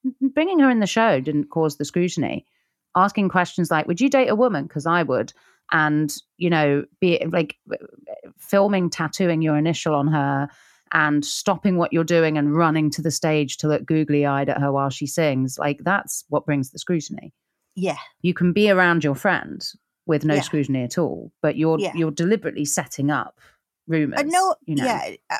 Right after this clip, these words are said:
Speaker 2: I, and I don't think it's a good, it's a good point, and I don't think anybody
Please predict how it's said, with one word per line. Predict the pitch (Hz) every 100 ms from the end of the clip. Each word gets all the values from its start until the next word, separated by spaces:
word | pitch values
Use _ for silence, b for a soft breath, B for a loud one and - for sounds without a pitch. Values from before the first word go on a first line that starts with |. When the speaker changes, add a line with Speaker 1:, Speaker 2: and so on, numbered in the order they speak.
| -
Speaker 2:
I, | 240 269
and | - 285
I | 285 -
don't | 349 359 359 -
think | - 294 185 190 190 -
it's | 214 196
a |
good, | 214 277 220 _ -
it's | 226 196
a |
good | 208 277 -
point, | 285 160 160
and | 202
I | 214 220
don't | 190 285 294 -
think | 254 214 -
anybody | 214 220 196 208 196 196 185